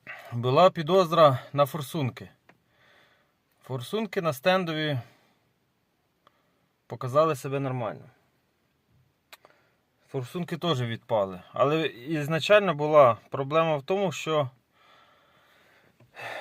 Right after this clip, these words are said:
вибивало пропуски в першому і четвертому циліндрі.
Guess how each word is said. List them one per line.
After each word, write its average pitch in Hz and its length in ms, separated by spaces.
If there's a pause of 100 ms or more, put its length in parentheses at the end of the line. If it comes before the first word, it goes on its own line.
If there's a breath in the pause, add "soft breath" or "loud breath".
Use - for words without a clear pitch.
(160 loud breath)
вибивало 190 840 (540 loud breath)
пропуски 202 560
в 160 80
першому - 600
і 151 100
четвертому 147 600
циліндрі. 156 680